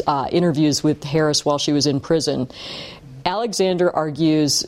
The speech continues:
that Harris's problems with her mental health and her problems with men begin as a child.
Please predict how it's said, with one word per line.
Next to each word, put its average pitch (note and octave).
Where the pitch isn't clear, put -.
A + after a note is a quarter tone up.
that C#3+
Harris's F#3
problems D#3
with D3
her D3
mental C#3
health A3
and D#3+
her D3+
problems D#3+
with C#3+
men D3
begin F3+
as E3+
a D#3+
child. -